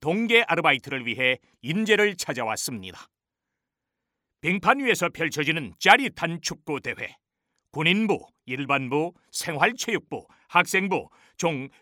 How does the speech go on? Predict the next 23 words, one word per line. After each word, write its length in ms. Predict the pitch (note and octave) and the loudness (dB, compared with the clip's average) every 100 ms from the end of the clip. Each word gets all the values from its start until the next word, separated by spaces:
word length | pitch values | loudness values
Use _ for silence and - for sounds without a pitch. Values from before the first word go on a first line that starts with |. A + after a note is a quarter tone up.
| - | 0
백이십여섯 760 | E3+ A3 A#3+ B3 F#3+ F#3 F3 | 2 2 0 0 0 0 0
팀이 220 | - D#3 | -2 -6
참가해 600 | E3 D3+ C3+ B2 B2 F#2+ - _ _ - | -6 -8 -6 -6 -6 -10 -14 _ _ -4
건강하고 760 | D3+ G#3+ A#3 A#3 F#3 G#3+ G#3+ - | 0 2 2 2 4 2 2 0
활력 320 | - G#3 G3+ | -6 -2 0
있는 280 | F3+ F3+ E3+ | 0 -2 -2
겨울을 480 | D#3+ D#3+ D#3+ D#3+ C#3+ - - | -2 0 0 0 -2 -8 -4
느낄 340 | D3 - C#3 | -4 -2 -4
수 140 | - | -4
있었습니다. 720 | C3+ G#2+ C3 - A2+ F#2 E2+ - _ _ _ _ _ _ _ _ _ _ _ _ | -6 -6 -8 -8 -10 -12 -18 -20 _ _ _ _ _ _ _ _ _ _ _ _
학생부 540 | - E3 - F3 F3 E3 | -2 0 2 0 0 -2
등 160 | E3 G2 _ - | -4 -6 _ -4
총 300 | F#3+ D#3+ E2+ _ _ | -2 -2 -8 _ _
백이십육 680 | E3+ G#3+ A#3+ - A#3 G3 D3+ | 4 4 2 -2 -2 -2 -4
팀이 200 | E3+ D#3 | -4 -4
참가해 600 | - D3 C3+ B2+ C3+ D3+ - _ _ | -4 -6 -2 -2 0 0 -2 _ _
건강하고 760 | - D#3+ G#3 A3+ A#3 G3+ A3 - | -4 0 2 2 2 0 -2 -4
활력 360 | - F3+ A#3+ A#3+ | -6 -8 -2 -2
있는 320 | A3+ G#3+ G3 | 0 -2 -4
겨울을 500 | - D#3+ D3+ D3+ D3 - _ | -2 -2 0 0 -2 -6 _
느낄 380 | D3 D3+ D3 C3 | -4 -2 -4 -6
수 120 | D3+ | -8
있었습니다. 720 | A#2 D3 C3 C#3+ F#2+ F2+ - | -8 -8 -10 -12 -14 -16 -18